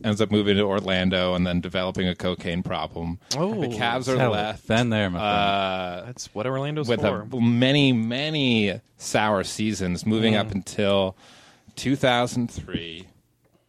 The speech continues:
Speaker 1: LeBron James, all
Speaker 2: Yep.
Speaker 1: over,
Speaker 2: Yep.
Speaker 1: seventeen-year-old, all
Speaker 2: Oh, my
Speaker 1: over
Speaker 2: goodness.
Speaker 1: Sports Illustrated.
Speaker 3: Shirtless.
Speaker 2: Swimsuit issue.
Speaker 1: The, <laughs> yeah, the Akron, the Akron hero, LeBron James.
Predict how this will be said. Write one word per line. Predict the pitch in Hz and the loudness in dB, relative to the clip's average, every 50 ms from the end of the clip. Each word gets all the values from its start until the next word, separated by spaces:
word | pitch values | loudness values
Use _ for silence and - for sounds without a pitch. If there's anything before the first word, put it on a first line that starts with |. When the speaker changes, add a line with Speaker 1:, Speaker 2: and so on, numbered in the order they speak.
| _ _ _ _ _ _ _ _ _ | _ _ _ _ _ _ _ _ _
Speaker 1:
LeBron | 95 82 85 90 87 90 90 90 98 | -20 -14 -10 -8 -8 -6 -6 -6 -8
James, | - - 87 82 80 76 78 78 - - - - - - _ _ _ _ _ | -6 -8 -8 -8 -6 -6 -6 -8 -8 -10 -14 -16 -18 -20 _ _ _ _ _
all | - 82 90 95 104 117 113 | -4 -2 0 2 2 2 2
Speaker 2:
Yep. | 85 95 | 2 4
Speaker 1:
over, | 98 98 92 87 92 90 90 | 2 2 2 0 -2 -4 -4
Speaker 2:
Yep. | 90 - | -4 -4
Speaker 1:
seventeen-year-old, | - 101 113 131 139 127 - 120 113 113 117 120 123 120 107 98 92 92 92 92 92 92 92 90 98 95 - | -4 -2 0 0 0 -2 0 0 2 2 2 2 2 2 2 2 2 2 2 0 0 -2 -2 -4 -6 -8 -8
all | - 85 90 - - 110 | -6 -2 0 0 2 2
Speaker 2:
Oh, | 117 | 2
my | 110 | 2
Speaker 1:
over | 107 110 117 110 | 4 4 4 2
Speaker 2:
goodness. | 107 107 107 107 107 104 107 110 - - - - _ _ _ | 2 2 2 2 2 2 0 -2 -4 -10 -18 -20 _ _ _
Speaker 1:
Sports | - - - 98 92 101 107 - - | -20 -10 -6 -4 -2 -2 -4 -4 -4
Illustrated. | 104 101 104 104 - - - 104 104 101 101 101 101 98 98 98 98 98 98 98 98 98 98 95 98 107 - - _ | -4 -4 -4 -4 -6 -8 -6 -4 -2 -2 0 -2 -2 -2 -2 -2 0 0 0 0 -2 -2 -4 -4 -6 -10 -12 -14 _
Speaker 3:
Shirtless. | - - - 123 127 147 147 104 - 165 | -14 -4 0 2 4 4 2 0 -4 -6
Speaker 2:
Swimsuit | 139 131 139 139 - 156 151 139 | -6 -6 -6 -6 -4 -4 -2 0
issue. | 147 143 120 101 | 0 0 0 2
Speaker 1:
The, | 98 - 143 147 147 151 - - - - - - - - 165 143 - - - - - 160 202 240 226 262 - | 2 2 2 2 2 0 0 -2 -4 -4 -4 -6 0 0 0 0 0 -4 -12 -16 -12 -6 -4 -4 -4 -2 0
<laughs> | |
yeah, | 135 127 113 113 123 135 - 135 135 - 156 139 - - - _ _ - | 0 2 2 2 0 0 -2 -6 -6 -4 -4 -6 -6 -8 -16 _ _ -8
the | 113 110 | -4 -2
Akron, | 110 113 117 123 135 - 143 139 131 127 131 131 127 127 - - 143 - - - - _ _ _ _ - | 0 0 0 0 -2 -2 0 0 0 0 0 -2 -4 -6 -12 -16 -14 -14 -14 -14 -16 _ _ _ _ -12
the | - 110 110 113 | -6 -2 0 2
Akron | 113 120 123 156 151 143 135 | 2 2 0 0 0 0 2
hero, | 123 113 117 117 117 113 110 110 110 117 117 117 107 | 2 4 4 4 4 4 4 2 2 0 0 -2 -2
LeBron | 95 98 101 98 101 107 113 117 | 0 2 2 2 2 2 0 0
James. | 101 101 98 95 95 92 92 92 92 92 - - - - - | 2 2 2 2 0 0 0 -2 -2 -2 -6 -8 -12 -12 -14